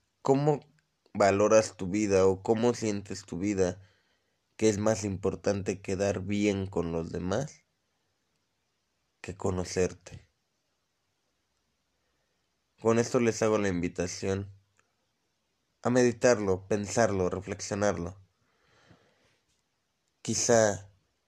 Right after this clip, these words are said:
te acomode este audio o quizá te incomode, porque puede ser el caso. Y checar qué pasa contigo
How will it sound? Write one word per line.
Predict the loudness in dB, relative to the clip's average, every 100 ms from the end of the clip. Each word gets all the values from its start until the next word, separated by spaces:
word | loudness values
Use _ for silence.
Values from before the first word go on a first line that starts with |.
| _ _ _ _
te | 0
acomode | 2 -2 0 0 2 2
este | 0 -6 -4 0
audio | 0 0 -2
o | -2 -4 -4
quizá | -10 -6 -2 -2 0
te | -2
incomode, | -2 -2 -2 0 0 4 2
porque | 2 -6 -6
puede | -4 0 0 -2
ser | -4 -2
el | -2 -6
caso. | -8 -8 -12 -18 _ _ _ _ _ _ _ _ _ _ _ _ _ _ _ _
Y | -4 0
checar | -2 2 0 2
qué | -2
pasa | -2 -2 -2 0
contigo | -2 -2 -6 -4 -4 -4 -8